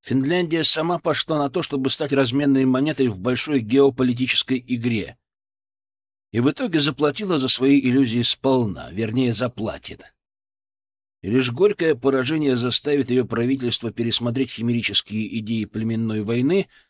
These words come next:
и осознать, что единственный путь к процветанию — не вражда с великим соседом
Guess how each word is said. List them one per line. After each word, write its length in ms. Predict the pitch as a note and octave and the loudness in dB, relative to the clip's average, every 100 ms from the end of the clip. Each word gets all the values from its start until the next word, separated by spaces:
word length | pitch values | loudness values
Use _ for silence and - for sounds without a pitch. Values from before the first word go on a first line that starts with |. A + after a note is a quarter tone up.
| _ _ - | _ _ 0
и 100 | C#3+ | 2
осознать, 680 | D#3 D#3 E3 A#2 B2 A#2 | 4 2 0 0 0 0
что 200 | - - | -2 0
единственный 540 | B2+ A#2+ C3 - B2+ A#2+ | 0 2 0 0 -2 0
путь 180 | B2+ A#2+ | 0 -2
к 80 | |
процветанию — 720 | - B2 - C#3 D#3+ F3 C3+ B2+ | -2 -2 0 0 0 0 2 4
не 120 | D3 | 4
вражда 440 | C#3+ D#3+ C3+ D#3 | 4 2 2 0
с 140 | A3 - | 0 2
великим 400 | C#3 A#2+ B2+ B2+ | 2 2 2 0
соседом 720 | - C#3 - A#2+ D#2+ - B1 | 2 2 2 0 -2 -12 -18